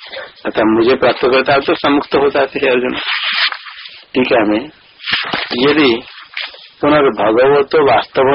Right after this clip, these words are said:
जन्म साधु परिपालन, साधु जन परिपालनादि च अन्य सेव कर्म क्षत्रिय से इति विवक्षते तदा तत्त्वापरिज्ञान प्रयुक्त जन्मादि संसार दुर्वार इति स्यात्,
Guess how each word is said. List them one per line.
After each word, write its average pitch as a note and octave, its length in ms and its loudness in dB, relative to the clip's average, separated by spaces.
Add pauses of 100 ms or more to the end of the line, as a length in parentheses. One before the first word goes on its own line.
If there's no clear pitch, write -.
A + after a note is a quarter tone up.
जन्म C#3+ 400 2 (840)
साधु G#2+ 460 -2
परिपालन, C3+ 720 2
साधु A2 380 0
जन C3+ 260 2
परिपालनादि C3 720 2
च C#3 160 -2 (640)
अन्य A#2+ 260 2
सेव C3+ 280 4
कर्म C3+ 300 2
क्षत्रिय C3 380 0
से C#3 160 0
इति C3 140 0
विवक्षते C3+ 540 2 (580)
तदा B2 320 2
तत्त्वापरिज्ञान A#2+ 1080 2
प्रयुक्त G#2+ 400 2 (100)
जन्मादि A2+ 460 2
संसार A2+ 420 0
दुर्वार C3+ 460 2
इति - 240 -4
स्यात्, - 420 -4